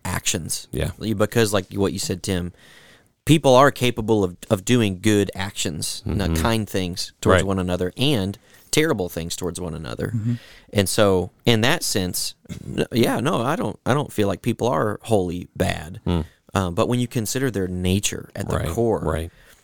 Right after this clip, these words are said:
Speaker 1: that's what we're talking about
Speaker 2: Right.
Speaker 1: when we're talking about what we'd say is original sin or
Speaker 2: Mm.
Speaker 1: sinful nature. Um,
Speaker 3: This is the
Speaker 1: I just think
Speaker 3: problem of
Speaker 1: that's
Speaker 3: the
Speaker 1: the
Speaker 3: Pharisee.
Speaker 1: confusion.
Speaker 3: This is the Pharisees' problem, right? When Jesus would interact with them, uh,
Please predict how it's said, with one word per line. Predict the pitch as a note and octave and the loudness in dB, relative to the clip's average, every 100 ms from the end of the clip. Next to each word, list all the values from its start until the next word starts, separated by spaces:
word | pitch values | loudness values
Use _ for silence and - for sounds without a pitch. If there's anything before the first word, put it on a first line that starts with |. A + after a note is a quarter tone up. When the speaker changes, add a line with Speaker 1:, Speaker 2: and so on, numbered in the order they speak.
| _ | _
Speaker 1:
that's | - A2 - | 2 2 0
what | A2 F#2+ | -2 -2
we're | F2+ | -4
talking | - D#2+ D#2 - | -8 -10 -10 -10
about | D2+ - F#2 | -8 -6 -2
Speaker 2:
Right. | E2+ E2 G2+ | -2 0 -2
Speaker 1:
when | G2+ | -2
we're | G2 | -4
talking | - F#2 - F2+ | -4 -6 -4 -2
about | F2+ E2+ - _ _ | -2 -2 -8 _ _
what | G2+ | -2
we'd | F2+ F2+ | 0 -2
say | F#2+ | -4
is | E2+ | -8
original | F#2 F#2 F#2 F2 F#2 | -10 -10 -10 -12 -8
sin | - - - - - | -8 -8 -10 -10 -2
or | F2 | 0
Speaker 2:
Mm. | |
Speaker 1:
sinful | E2+ G2 - F#2 | 0 -4 -6 -8
nature. | F2+ F2 - - F2+ - _ - - - - _ - | -8 -8 -6 -8 -12 -18 _ -20 -20 -20 -20 _ -2
Um, | F2+ F2 F2 G2+ - - _ _ | -2 -2 -4 -8 -12 -20 _ _
Speaker 3:
This | - C#3+ | 4 4
is | D3 | 4
the | B2+ | 6
Speaker 1:
I | |
just | A#2 | 8
think | C#3 | 8
Speaker 3:
problem | C3+ | 8
of | B2 | 6
Speaker 1:
that's | A2 G#2+ | 4 4
Speaker 3:
the | |
Speaker 1:
the | B2+ | 6
Speaker 3:
Pharisee. | A#2+ G#2+ F2+ | 6 4 -4
Speaker 1:
confusion. | E2 - - | -6 -12 0
Speaker 3:
This | D#3 C3 | 2 4
is | D3+ | 2
the | D3 | 2
Pharisees' | - B2+ A#2+ - G2+ - | 4 6 6 4 -2 0
problem, | A#2 A2 F#2 E2+ | 2 2 0 -2
right? | F#2+ G#2 C3+ | 2 2 2
When | G2 | 0
Jesus | G2 A#2 A#2 | 4 4 4
would | G2+ | 0
interact | G#2 F#2+ F#2 B2 - | 0 0 0 -2 -2
with | - | -4
them, | G2 F#2+ - _ _ _ _ _ _ - | -4 -8 -12 _ _ _ _ _ _ 0
uh, | G#2 F#2 | 2 2